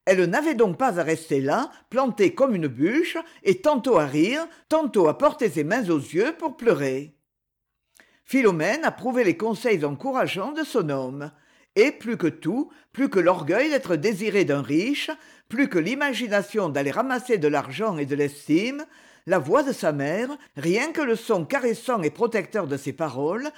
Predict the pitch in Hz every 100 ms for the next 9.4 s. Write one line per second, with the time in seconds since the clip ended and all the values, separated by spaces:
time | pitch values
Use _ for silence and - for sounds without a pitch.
0 | _ 123 190 302 233 185 269 320 262 190
1 | - 143 127 123 127 151 - _ _ _
2 | _ _ _ _ _ _ - 254 302 269
3 | 196 165 - 165 233 311 202 170 151 -
4 | 180 311 - _ 190 175 131 240 320 269
5 | 233 156 143 139 - 165 254 254 180 190
6 | 170 165 139 139 156 214 277 294 - -
7 | _ 262 254 175 151 202 285 165 135 240
8 | 180 196 330 233 - 233 269 196 151 147
9 | - 160 247 302